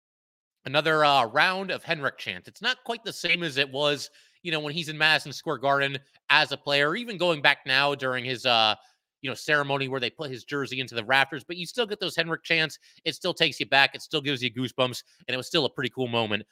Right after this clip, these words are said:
uh, seeing that happen during this ceremony at the end of, uh, Henrik's speech there.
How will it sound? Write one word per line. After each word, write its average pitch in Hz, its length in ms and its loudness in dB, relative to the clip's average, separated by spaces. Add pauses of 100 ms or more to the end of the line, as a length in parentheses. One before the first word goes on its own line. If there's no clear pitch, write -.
(180)
uh, 101 140 2
seeing 120 220 -8
that 104 180 0
happen 104 380 2 (280)
during 120 240 0
this 101 180 -6
ceremony 101 380 -2
at 101 100 -4
the 117 100 -4
end 101 120 -2
of, 95 160 -2
uh, 92 200 0
Henrik's 101 300 -10
speech - 340 -10
there. 82 220 -8